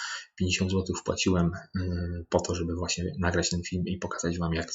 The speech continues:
jak zakupić, e, Bitcoina. Także, e, jak to się odbywa? E, wchodzicie sobie na konto i w-, wybieracie sobie zakładkę portfel. Wybieracie sobie walutę złotówki. Macie tutaj wpłatę.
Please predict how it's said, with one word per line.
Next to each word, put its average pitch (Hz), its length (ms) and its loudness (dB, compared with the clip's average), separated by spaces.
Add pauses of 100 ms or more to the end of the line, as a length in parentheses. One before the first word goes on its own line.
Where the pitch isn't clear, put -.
(100)
jak 98 160 0
zakupić, - 560 -2
e, 85 140 2
Bitcoina. 85 640 0 (1500)
Także, 98 520 4
e, 92 380 4
jak 90 360 4
to - 80 0
się - 140 -2
odbywa? 87 380 -4 (240)
E, 98 220 -2
wchodzicie 156 440 6
sobie 101 220 6
na 95 120 0
konto 117 640 2
i 113 180 -6
w-, - 480 -6
wybieracie 98 420 0
sobie 92 340 2
zakładkę - 380 -8
portfel. - 460 -4 (1120)
Wybieracie 101 360 2
sobie 87 420 2 (180)
walutę 90 280 -2 (140)
złotówki. - 680 -2 (1600)
Macie 85 240 4
tutaj 87 260 0
wpłatę. - 440 0